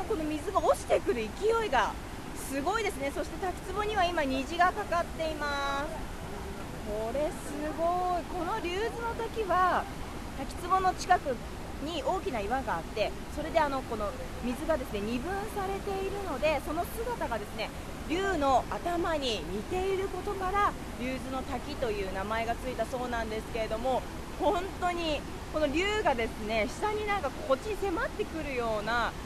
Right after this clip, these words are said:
感じのする滝ですね。この滝のすぐ近くには、えもみじなどがあるんですけれども、またこれが紅葉したら、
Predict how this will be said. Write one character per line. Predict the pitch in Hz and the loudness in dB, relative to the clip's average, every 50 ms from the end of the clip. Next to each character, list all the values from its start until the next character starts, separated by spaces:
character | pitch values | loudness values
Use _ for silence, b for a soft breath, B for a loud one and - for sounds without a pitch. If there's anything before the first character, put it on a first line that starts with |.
| - - | -6 -4
感 | - 269 277 294 285 | -2 0 0 0 0
じ | - 294 | -2 -2
の | 277 277 277 | -2 -2 -2
す | 285 - 285 285 | -2 -4 -4 0
る | 269 285 269 247 | 2 2 2 2
滝 | - 277 247 - 269 247 | 2 -2 -4 -4 -4 0
で | 277 277 | 0 0
す | 285 - 262 220 202 | 0 0 -4 -2 0
ね。 | 202 220 254 277 285 294 294 285 285 - - - - - - - - - - - - - - - - - - - | 0 2 4 4 6 6 6 4 4 2 -2 -4 -6 -6 -6 -6 -6 -6 -6 -6 -6 -6 -6 -6 -6 -6 -6 -4
こ | 254 247 - 302 | -4 -4 -4 -4
の | 262 | -4
滝 | - 302 | -2 0
の | 302 311 311 | 0 0 0
す | 311 - 311 | 0 0 -2
ぐ | 285 262 | -2 -4
近 | - - - 285 | -2 0 0 0
く | 277 - | 0 0
に | 262 226 214 | -2 -2 0
は、 | 208 202 196 180 165 127 - | 2 4 6 6 4 4 2
え | 202 | 0
も | 208 240 262 | 2 2 2
み | 262 254 | 2 2
じ | 202 214 | 0 0
な | 214 208 202 | 0 0 0
ど | 196 | 0
が | 185 190 202 | 2 2 2
あ | 233 | 2
る | 247 | 2
ん | 240 233 | 0 -2
で | 220 220 | -2 -2
す | 220 - | -2 -2
け | 226 220 | -2 0
れ | 214 | 0
ど | 214 208 | 0 -2
も、 | 214 220 240 233 | -2 -2 -2 0
ま | 214 208 202 214 | 0 0 -2 -2
た | - 277 | -2 -2
こ | 269 269 269 | -2 -2 0
れ | 262 262 254 254 | 2 4 4 4
が | 247 254 247 254 - - - - - - - | 4 4 2 2 0 -6 -8 -8 -6 -2 2
紅 | 247 240 240 240 247 247 | 4 4 6 4 4 4
葉 | 247 247 240 240 233 233 | 4 4 4 4 4 2
し | 240 - - | 0 -2 0
た | - 339 359 | 2 2 4
ら、 | 359 370 359 330 302 240 - | 6 6 6 8 8 6 4